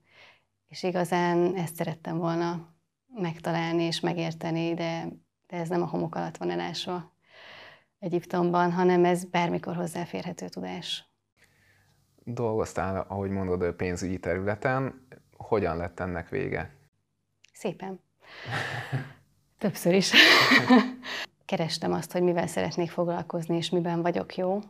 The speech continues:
Speaker 1: és éreztem, hogy ez, ez nem a pénzügyi terület, nem volt benne semmilyen ambícióm, csak, ö, tudtam csinálni, és, és tudtam precíz lenni, és pontos, amihez kell, de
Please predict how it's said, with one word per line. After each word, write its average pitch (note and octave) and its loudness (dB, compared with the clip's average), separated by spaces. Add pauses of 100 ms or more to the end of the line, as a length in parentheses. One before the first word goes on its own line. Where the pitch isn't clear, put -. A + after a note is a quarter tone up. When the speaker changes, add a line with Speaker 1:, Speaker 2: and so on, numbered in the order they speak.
(720)
Speaker 1:
és E3+ -8
éreztem, E3+ 0
hogy E3+ 0
ez, E3+ -2
ez F3 -4
nem E3+ -2
a E3 -2
pénzügyi E3+ -2
terület, F3+ -2
nem F3+ 2
volt E3+ 2
benne E3+ 2
semmilyen E3+ 0
ambícióm, E3+ -4 (1080)
csak, E3+ -10
ö, E3+ 2 (440)
tudtam E3+ -6 (240)
csinálni, F3 -8 (100)
és, - -8 (240)
és F3 -6
tudtam F3 -4
precíz E3+ -2
lenni, E3+ 2
és F3 -2
pontos, F3 -2
amihez F3 0
kell, F#3+ -2 (880)
de F3+ -2